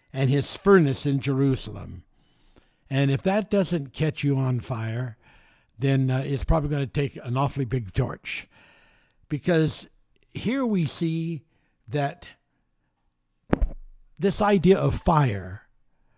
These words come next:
is something quite different than people have ever thought. His fire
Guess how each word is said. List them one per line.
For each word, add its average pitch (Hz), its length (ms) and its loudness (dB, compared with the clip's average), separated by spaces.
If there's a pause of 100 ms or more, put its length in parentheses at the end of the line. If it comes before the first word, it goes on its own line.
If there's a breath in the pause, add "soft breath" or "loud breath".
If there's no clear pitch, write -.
(1400)
is 143 200 0
something 226 560 0
quite 185 420 -2
different 120 380 -2
than 113 100 -6
people 127 300 -2
have 120 100 -2
ever 131 220 -2
thought. - 420 -12 (680 soft breath)
His 151 280 -6
fire 143 840 2